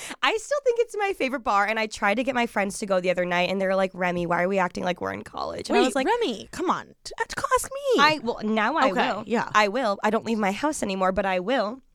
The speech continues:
Speaker 1: But Bungalow is, like, the most beautiful outdoor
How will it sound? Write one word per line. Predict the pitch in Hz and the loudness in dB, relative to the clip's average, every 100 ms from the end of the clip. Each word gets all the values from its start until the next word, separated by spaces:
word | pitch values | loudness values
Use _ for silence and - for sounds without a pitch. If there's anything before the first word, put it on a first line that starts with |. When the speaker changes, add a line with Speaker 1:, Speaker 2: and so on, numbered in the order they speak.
| _ _ - - - 208 | _ _ -20 -20 -12 -2
Speaker 1:
But | 226 190 | -2 0
Bungalow | 214 220 277 294 302 | -2 -2 0 0 0
is, | 254 | 0
like, | 214 - - _ _ _ _ | -2 -4 -20 _ _ _ _
the | 196 185 233 233 - _ _ - | -8 -2 0 0 -2 _ _ -2
most | 208 240 - 185 | 0 0 -4 -8
beautiful | 202 226 339 - 440 480 - - | -2 0 0 0 0 0 -2 0
outdoor | 214 - - 262 240 247 240 240 240 240 240 | 2 2 0 0 2 0 0 0 0 -2 -4